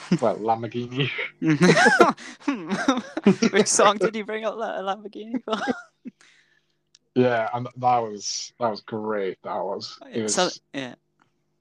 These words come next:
Speaker 1: I was very surprised to see there was mosh pits there.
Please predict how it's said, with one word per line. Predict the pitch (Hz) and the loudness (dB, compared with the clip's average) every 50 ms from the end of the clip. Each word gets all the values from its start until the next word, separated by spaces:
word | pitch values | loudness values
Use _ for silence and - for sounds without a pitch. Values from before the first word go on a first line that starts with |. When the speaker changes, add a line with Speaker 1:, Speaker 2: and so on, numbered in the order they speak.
| _ _ _ _ _ _ _ _ _ - | _ _ _ _ _ _ _ _ _ -8
Speaker 1:
I | 139 | -8
was | 139 - | -8 -2
very | - 151 156 - | 0 0 0 0
surprised | - 160 - - 143 107 92 123 123 - - - _ | -2 -4 -4 -4 -4 -4 -4 -6 -8 -8 -10 -10 _
to | - 123 | -10 -10
see | - - 135 131 131 | -8 -8 -10 -10 -8
there | - 139 143 | -6 -6 -6
was | 143 143 | -6 -6
mosh | 147 151 160 156 139 - - - - - | -10 0 2 2 2 2 -2 -10 -10 -4
pits | - 175 156 - - - | -2 -2 -2 -2 -4 -6
there. | - - - | -6 -8 -8